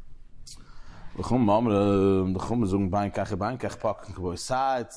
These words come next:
vieles ist nicht Kusche, wie tue ich, vieles ist ja Kusche, wie tue ich. Also wenn es am Magdem gewinnt,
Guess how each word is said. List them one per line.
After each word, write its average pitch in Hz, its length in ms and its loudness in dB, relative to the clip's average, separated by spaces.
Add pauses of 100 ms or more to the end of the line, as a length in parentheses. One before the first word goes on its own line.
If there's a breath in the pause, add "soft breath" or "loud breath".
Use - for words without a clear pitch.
vieles 135 320 -4
ist 104 120 -4
nicht 123 220 -2
Kusche, 113 360 -4
wie 101 80 -4
tue 123 260 0
ich, 123 180 -2
vieles 110 220 -8
ist 92 80 -8
ja 107 140 0
Kusche, 113 340 -6
wie 113 80 -4
tue 143 240 0
ich. 240 100 -2 (200 loud breath)
Also 117 180 0
wenn 147 60 0
es 127 100 -10
am 120 260 2
Magdem 101 440 -2
gewinnt, 104 240 -4